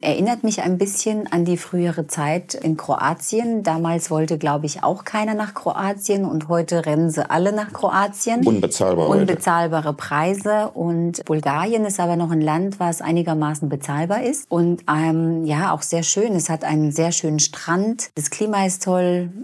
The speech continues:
Speaker 1: und ich mach tatsächlich auch selber gerne Urlaub in Bulgarien.
Speaker 2: Und der Unterschied zwischen Kroatien und Bulgarien ist, dass Bulgarien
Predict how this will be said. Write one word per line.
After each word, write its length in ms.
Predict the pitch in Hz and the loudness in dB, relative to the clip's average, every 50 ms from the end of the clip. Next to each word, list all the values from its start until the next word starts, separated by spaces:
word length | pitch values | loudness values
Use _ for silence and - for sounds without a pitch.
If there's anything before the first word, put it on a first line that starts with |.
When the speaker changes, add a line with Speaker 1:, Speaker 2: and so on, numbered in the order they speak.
| - - - - | -14 -14 -12 -4
Speaker 1:
und 560 | - 160 160 156 156 151 151 151 151 - - - | -2 0 2 2 2 2 0 -2 -4 -6 -4 -2
ich 260 | 208 208 - - - - | -2 -2 -2 -4 -4 -2
mach 260 | 196 190 202 214 - - | 2 2 2 0 -2 -4
tatsächlich 600 | - 220 202 - 208 202 202 - 208 202 - 165 | -4 -4 -2 0 -2 -2 0 -2 -2 0 0 0
auch 100 | 180 175 | 0 0
selber 380 | - - 170 170 170 175 170 | 0 0 0 2 2 0 -2
gerne 560 | 165 - 151 151 160 165 170 170 170 170 185 - | -2 -2 -2 0 0 0 0 0 -2 -2 -4 -2
Urlaub 300 | - 156 151 160 156 156 | -2 -2 -2 -2 -4 -4
in 100 | 160 160 | -6 -4
Bulgarien. 580 | 165 190 180 156 120 120 117 95 80 87 87 - - _ - - | -4 -4 -4 -4 -6 -6 -10 -12 -14 -14 -16 -16 -18 _ -12 -4
Speaker 2:
Und 200 | - 82 80 - | -2 -2 0 0
der 360 | 80 69 69 69 69 69 - | 0 0 2 0 0 -2 -2
Unterschied 640 | - 78 90 104 104 104 95 - - 98 92 87 - | -2 -2 -2 0 2 0 0 0 0 0 -2 -2 -2
zwischen 260 | - - 92 87 87 | -6 -6 -4 -4 -4
Kroatien 600 | 80 - 78 71 71 78 87 110 - - - 104 | -4 -2 -2 0 2 2 0 0 -2 -2 -4 -2
und 140 | 92 90 87 | -4 -4 0
Bulgarien 640 | - 80 78 76 78 82 98 110 113 110 107 104 104 | 0 0 2 2 2 2 2 2 2 2 0 0 -2
ist, 340 | - 101 107 107 - - - _ | -2 -4 -4 -4 -4 -8 -10 _
dass 220 | - 87 85 - | -4 -4 -4 -4
Bulgarien 720 | - - 80 78 76 78 82 90 92 92 87 87 87 87 85 | -2 0 0 2 2 2 2 2 2 0 0 0 -2 -4 -6